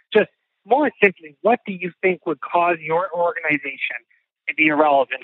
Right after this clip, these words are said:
five years from now? Is it not attracting the next generation of talent? Is it not adapting to your consumer, not testing enough, not keeping up with your competitor? But come up with a list of what you actually think would be the five things that lead to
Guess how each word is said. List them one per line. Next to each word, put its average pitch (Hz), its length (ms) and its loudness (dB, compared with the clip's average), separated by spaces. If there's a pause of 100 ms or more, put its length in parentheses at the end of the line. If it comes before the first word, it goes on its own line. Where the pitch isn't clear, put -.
five 139 180 0
years 240 300 4
from 147 100 -8
now? 110 240 -10 (280)
Is 151 200 4
it 151 220 6 (220)
not 156 260 4
attracting 170 680 0
the 160 60 0
next 156 260 -2 (200)
generation 151 600 0
of 139 80 -2 (200)
talent? 151 400 2 (240)
Is 139 160 -6
it 151 140 0
not 160 220 0
adapting 156 640 0
to 170 100 -2
your 156 80 4
consumer, 147 720 -4 (240)
not 156 220 -2 (120)
testing 165 420 2
enough, 147 440 2
not 160 180 -2 (140)
keeping 165 300 2
up 151 180 -2
with 151 140 -2
your 151 100 -2
competitor? 139 580 0 (320)
But 180 140 2
come 285 180 2
up 339 160 2
with 233 140 0
a 175 80 8
list 156 300 6
of 143 100 -2
what 160 160 -2
you 147 140 -8 (160)
actually 196 460 0
think 170 260 -6
would 143 80 -6
be 147 120 -6
the 131 120 -8 (100)
five 151 280 0 (100)
things 131 200 -10
that 131 140 -12
lead 127 220 -4
to 123 100 -12